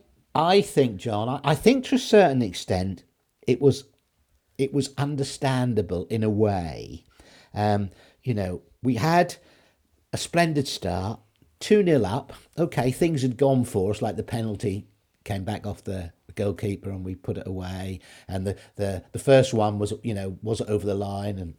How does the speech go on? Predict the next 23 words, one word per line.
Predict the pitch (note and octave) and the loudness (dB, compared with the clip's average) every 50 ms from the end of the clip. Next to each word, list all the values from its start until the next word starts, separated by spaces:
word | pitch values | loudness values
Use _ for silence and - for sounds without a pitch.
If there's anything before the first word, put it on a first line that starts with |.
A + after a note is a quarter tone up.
| - | -16
it | G2 - - | -16 -4 -4
obviously | A#2 G#2 F2+ F2 - - F#2+ | -4 -2 -2 -6 -8 -8 -6
was | F2 F2+ F#2 F2+ F#2+ F2+ - | -6 -4 -4 -4 -6 -8 -8
because | - F2 E2+ - - F2 - - | -10 -12 -10 -8 -10 -10 -8 -10
of | F2+ F#2 | -10 -10
the, | F#2 F#2 F2+ | -8 -8 -8
the, | F2 F#2 F#2 F2+ F2 F2+ F2+ | -8 -8 -8 -8 -8 -8 -8
um, | F2+ F2+ E2+ F2 E2+ - | -8 -10 -10 -12 -14 -10
technology. | - - - - F#2 G2 G2 G2+ F#2+ F#2+ F2 E2 - - - E2 - _ - - - - - - - - | -10 -10 -10 -8 -10 -8 -8 -8 -8 -8 -10 -10 -14 -16 -18 -20 -20 _ -20 -20 -20 -20 -20 -20 -20 2
But, | - D3 D#3 - - - - - - - - - - | 4 4 4 4 2 -6 -14 -20 -20 -20 -20 -10 -2
um, | C3+ C#3 C#3+ D3 D3+ C#3 C#3 C3+ - - _ - - _ _ _ _ _ _ _ _ - D3 C#3 C3 - _ _ _ _ _ - _ _ | 0 2 2 4 2 2 0 -4 -8 -12 _ -20 -20 _ _ _ _ _ _ _ _ -14 -12 -12 -12 -16 _ _ _ _ _ -20 _ _
we | - D3 C3+ | -2 -2 -2
played | C#3 - F#3 G3 G3 F#3+ | 2 4 6 6 6 4
so | - - - D#3 | 2 2 2 4
well, | C#3 C3 A#2+ G#2+ G#2 F#2+ F2+ G2+ | 4 4 2 2 0 -2 -4 -6
and | A2 A#2 B2 B2 - | -6 -6 -6 -8 0
ten | - - G3+ G#3 G#3+ | 2 2 2 4 2
minutes | A3 A3 F#3 - | -2 -4 -4 -4
before | - F3+ E3 - E3 D#3+ C3 | -6 -6 -4 0 2 2 2
half-time, | C3 C#3+ C3+ B2 - - - A#2+ A#2 A2+ A2+ | 2 0 -2 -2 -2 -2 -2 -2 0 -2 -2
it | A2+ G#2 | -6 -8
begins | - G#2+ F2+ - A#2+ A#2 A#2 A2+ - | -10 -12 -8 -8 -8 -8 -8 -10 -12
to | - - A#2+ G#2 G#2 - | -10 -8 -6 -6 -6 -8